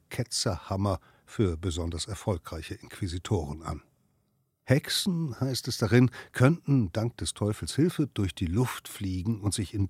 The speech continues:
Tiere verwandeln. Rund zweihundertfünfzig Schadensfälle nennt der Autor,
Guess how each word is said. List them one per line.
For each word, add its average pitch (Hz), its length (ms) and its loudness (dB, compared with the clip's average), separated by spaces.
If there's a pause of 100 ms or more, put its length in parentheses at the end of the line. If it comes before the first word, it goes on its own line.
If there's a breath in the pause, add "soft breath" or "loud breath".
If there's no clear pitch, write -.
(120)
Tiere 90 440 -4
verwandeln. 92 680 -6 (680 soft breath)
Rund 101 220 8 (160)
zweihundertfünfzig 107 1160 2
Schadensfälle 101 840 2
nennt 92 340 2
der 95 200 0
Autor, 101 400 6